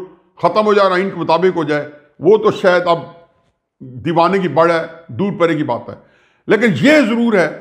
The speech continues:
कि इमरान खान जिस सिक्के में कारोबार कर रहे थे, सिक्का राजवल के साथ, उनका पे बैक टाइम आया है, उन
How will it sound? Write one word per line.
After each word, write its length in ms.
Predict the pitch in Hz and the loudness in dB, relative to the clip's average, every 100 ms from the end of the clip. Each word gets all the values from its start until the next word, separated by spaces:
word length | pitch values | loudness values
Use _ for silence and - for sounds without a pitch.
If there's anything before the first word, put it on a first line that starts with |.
| - _ _ _ _ _ - | -20 _ _ _ _ _ -4
कि 60 | |
इमरान 340 | 208 196 220 226 | 0 2 2 0
खान 320 | 202 214 139 | -2 -2 -2
जिस 200 | - - - | -4 -6 -6
सिक्के 360 | 254 269 262 | -8 2 2
में 300 | 214 135 - | 2 -4 -6
कारोबार 440 | - 175 180 196 - | 0 2 2 0 2
कर 120 | 214 | 2
रहे 140 | 220 196 | 2 0
थे, 200 | 151 120 - _ _ | -4 -10 -10 _ _
सिक्का 340 | - 269 277 240 | -6 -2 0 4
राजवल 340 | 214 202 208 | 2 2 0
के 120 | 226 190 | 0 -4
साथ, 240 | - 147 - - _ _ _ _ _ _ - | -6 -8 -8 -20 _ _ _ _ _ _ -4
उनका 280 | 214 214 196 | -2 2 2
पे 340 | 196 - 233 175 | 2 4 4 4
बैक 240 | 165 - | 0 -2
टाइम 220 | 143 123 107 | -6 -6 -10
आया 140 | 98 | -12
है, 120 | - _ _ _ _ - | -16 _ _ _ _ -14
उन 120 | 143 | -6